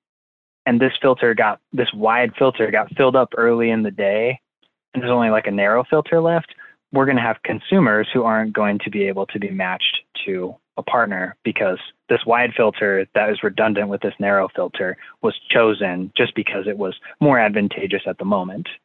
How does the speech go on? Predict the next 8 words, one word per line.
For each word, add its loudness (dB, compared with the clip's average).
rather 2
than -2
using 2
some 0
kind -2
of 0
other 4
system -2